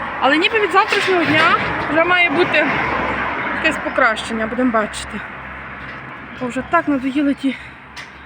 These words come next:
дощі, ті сірі будні. Та й Бог милує, друзі. Та холодно, а так і весна закінчилася.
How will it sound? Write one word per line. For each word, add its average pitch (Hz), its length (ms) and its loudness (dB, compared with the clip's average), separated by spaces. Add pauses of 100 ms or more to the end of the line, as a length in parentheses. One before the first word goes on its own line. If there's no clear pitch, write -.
(140)
дощі, 247 500 -4
ті - 180 -8
сірі 254 340 -2
будні. 226 540 -4 (1500)
Та 277 60 -4
й 269 40 -6
Бог 254 240 -4
милує, 214 280 -6 (120)
друзі. - 420 -18 (840)
Та 269 100 -4
холодно, 277 440 -2
а 269 60 0
так 277 220 -2
і 285 60 -2
весна 254 300 0
закінчилася. 180 720 -8